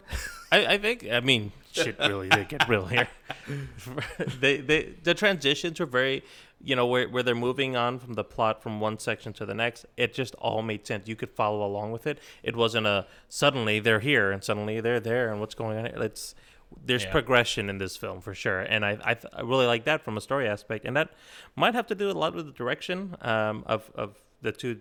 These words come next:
Speaker 2: directors. But also, uh, I, you could tell that they did rework the characters a bit. Marcus is pretty much the same, but Mike Lowry does have a little bit more growth. He's not, he,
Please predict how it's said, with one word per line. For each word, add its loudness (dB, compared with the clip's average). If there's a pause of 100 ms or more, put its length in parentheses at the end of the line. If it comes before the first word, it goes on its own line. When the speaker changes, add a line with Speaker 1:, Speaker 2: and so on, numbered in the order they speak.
Speaker 2:
directors. -6 (400)
But 6
also, 0
uh, -8 (120)
I, -6
you -4
could -6
tell 2
that 2 (100)
they 0
did -2
rework -4
the -8
characters -4
a -10
bit. -8
Marcus -2
is -6
pretty -4
much -4
the -10
same, -4 (460)
but 6
Mike 0
Lowry 2 (120)
does 2
have 0
a -4
little -2
bit -4
more -2
growth. -2
He's -8
not, -4 (360)
he, -8